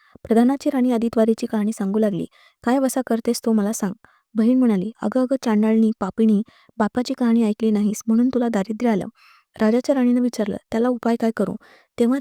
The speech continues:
तिनं वसा सांगितला. ती बहिणीच्या घरी राहिली. श्रावण मास आला. सांगितल्याप्रमाणे सूर्यनारायणाची पूजा केली. इकडे राजाला भाग्य आलं.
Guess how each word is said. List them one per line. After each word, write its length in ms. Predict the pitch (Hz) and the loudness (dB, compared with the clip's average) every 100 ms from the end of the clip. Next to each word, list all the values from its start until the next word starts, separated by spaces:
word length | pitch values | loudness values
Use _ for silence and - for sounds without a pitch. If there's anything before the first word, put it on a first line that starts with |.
| 254 | 0
तिनं 160 | 247 | 0
वसा 240 | 233 214 233 | 0 0 -2
सांगितला. 400 | 240 208 180 - - _ _ | -2 -2 -4 -10 -14 _ _
ती 60 | 269 | 0
बहिणीच्या 440 | 254 247 247 269 | 4 4 4 2
घरी 220 | 240 226 240 | 0 0 2
राहिली. 280 | 220 175 220 | 0 -2 -4
श्रावण 300 | - 220 247 | -2 0 2
मास 260 | 226 240 | 2 0
आला. 160 | 220 185 | -2 -2
सांगितल्याप्रमाणे 800 | - 214 226 240 240 233 220 220 | -2 0 0 0 -2 0 0 0
सूर्यनारायणाची 720 | - 220 226 208 196 202 - | 0 0 2 0 -2 -4 -6
पूजा 280 | 226 214 214 | -4 -2 -2
केली. 200 | 226 180 214 _ _ _ _ 196 | -2 -4 -6 _ _ _ _ -6
इकडे 240 | 240 269 | -2 0
राजाला 360 | 254 214 233 240 | 0 -2 -2 -2
भाग्य 320 | 226 214 240 | -4 -2 -2
आलं. 160 | 202 | -2